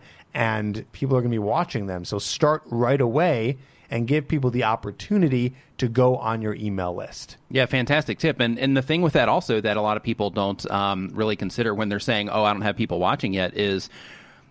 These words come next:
Speaker 2: if you're creating content now and you don't have those things in place, then basically you're missing out on an, like, a portion of your content library that's not doing anything for you,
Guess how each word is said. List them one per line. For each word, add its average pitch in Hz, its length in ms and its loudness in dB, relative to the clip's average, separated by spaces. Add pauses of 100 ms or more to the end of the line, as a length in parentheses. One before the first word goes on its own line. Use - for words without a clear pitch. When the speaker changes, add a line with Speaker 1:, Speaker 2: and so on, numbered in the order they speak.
(120)
Speaker 2:
if 127 80 0
you're 151 100 6
creating 156 280 2
content 135 360 0
now 110 260 2
and 107 140 0
you 110 140 2
don't 110 300 0
have 117 240 0
those 113 180 -2
things 113 240 -2
in 98 140 -2
place, 107 400 -2 (260)
then 110 280 2
basically 113 380 0
you're 104 120 0
missing 107 320 -2
out 113 180 0
on 101 140 -2
an, 98 220 -2 (100)
like, 110 280 -2
a 104 120 0
portion 123 520 -2
of 104 100 -2
your 95 100 0
content 117 420 -2
library 90 600 -2
that's 101 180 -2
not 104 180 -2
doing 98 180 -4
anything 92 340 -4
for 113 220 -2
you, 71 220 -8